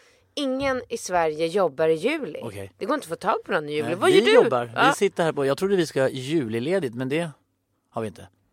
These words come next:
Speaker 1: Nej, bara för vi sitter och spelar in en podd.
Speaker 2: Nej, men det, ja.
Speaker 1: Men det är väl inte så jobbigt?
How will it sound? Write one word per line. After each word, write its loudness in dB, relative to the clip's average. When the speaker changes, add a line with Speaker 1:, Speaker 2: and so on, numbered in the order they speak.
Speaker 1:
Nej, -4
bara -2
för -10
vi -2
sitter -8
och -8
spelar -8
in -8
en -14
podd. -18
Speaker 2:
Nej, -10
men -16
det, -12
ja. -10
Speaker 1:
Men -20
det -16
är -12
väl -10
inte -16
så -4
jobbigt? -10